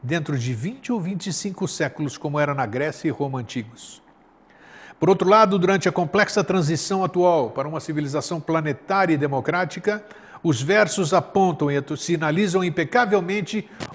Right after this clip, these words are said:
os caminhos da autorregeneração de cada indivíduo, que constitui a base fundamental para um renascimento coletivo da sabedoria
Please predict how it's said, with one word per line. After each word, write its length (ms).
os 260
caminhos 720
da 260
autorregeneração 1600
de 140
cada 360
indivíduo, 640
que 80
constitui 560
a 60
base 340
fundamental 840
para 160
um 40
renascimento 720
coletivo 760
da 100
sabedoria 800